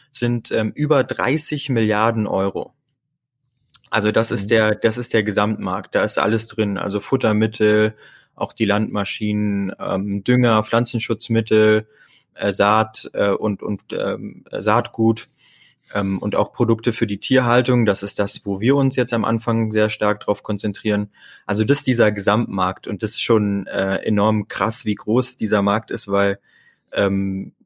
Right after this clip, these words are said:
Speaker 1: damit ist der halt größer als, äh, Consumer Electronics, ähm, und, und spielt in, eigentlich in einer Liga mit Fashion, aber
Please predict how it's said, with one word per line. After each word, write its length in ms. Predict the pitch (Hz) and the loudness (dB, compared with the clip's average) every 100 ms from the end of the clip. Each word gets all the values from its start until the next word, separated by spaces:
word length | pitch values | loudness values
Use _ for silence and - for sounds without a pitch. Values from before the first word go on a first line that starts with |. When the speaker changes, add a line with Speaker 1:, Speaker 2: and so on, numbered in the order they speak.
| _ | _
Speaker 1:
damit 260 | - 101 110 | -2 -2 -2
ist 160 | 110 | -2
der 120 | 110 104 | 0 2
halt 180 | 107 | 0
größer 340 | - 113 123 123 | 2 2 4 4
als, 360 | 113 113 - | 4 2 0
äh, 180 | 117 110 | 2 2
Consumer 500 | 110 120 110 131 127 | 2 0 2 2 4
Electronics, 840 | 113 110 110 110 123 135 127 - - | 4 2 0 0 0 0 -4 -8 -4
ähm, 560 | 104 107 107 107 110 104 | -2 0 -2 -4 -6 -6
und, 280 | 110 107 | -6 -6
und 160 | 101 101 | -6 -8
spielt 240 | - 120 | -2 -2
in, 160 | 113 110 | -2 -4
eigentlich 320 | 110 110 113 | -2 -2 -2
in 140 | 110 107 | -4 -4
einer 400 | 107 117 113 110 _ _ _ | 0 2 0 -2 _ _ _
Liga 300 | - 123 127 | 0 2 4
mit 220 | 113 110 - | 4 2 2
Fashion, 440 | 123 127 127 120 | 0 2 0 -2
aber 460 | - 104 104 107 | 0 2 2 0